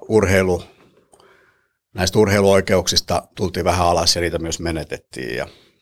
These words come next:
ja niin edelleen. Et se oli tollaista, ää, mitä mä sanoisin, niin, yllättävän tämmöistä niinku määrätietoista, että siinä sitten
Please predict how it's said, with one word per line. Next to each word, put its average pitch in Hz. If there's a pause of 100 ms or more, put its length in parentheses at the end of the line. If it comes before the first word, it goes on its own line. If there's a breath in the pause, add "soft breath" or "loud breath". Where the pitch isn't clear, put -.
(100)
ja 90
niin 87
edelleen. 80
Et 82
se 101
oli 101
tollaista, 98 (1600 loud breath)
ää, 95 (680 soft breath)
mitä -
mä 104
sanoisin, 95 (260)
niin, 98 (760 soft breath)
yllättävän 117
tämmöistä 120
niinku 131
määrätietoista, 85
että -
siinä 87
sitten 85